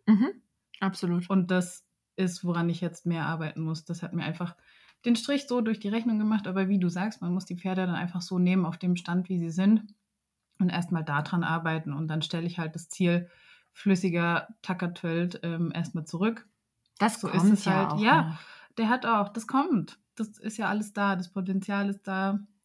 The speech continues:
Speaker 2: Ähm, aber es hat mich teilweise frustriert, dass es so lang dauert.
Speaker 1: Mhm.
Speaker 2: Aber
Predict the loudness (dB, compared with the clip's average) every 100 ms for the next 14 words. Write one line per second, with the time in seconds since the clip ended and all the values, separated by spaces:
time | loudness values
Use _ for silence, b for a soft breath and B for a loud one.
0 | _ -6 -2 2 4 4 2 -6 _ _
1 | _ _ _ 0 4 4 2 -2 -4 2
2 | 4 4 0 -2 0 -2 -4 -10 -8 -6
3 | -6 -8 -8 -6 0 0 2 0 -2 0
4 | 0 0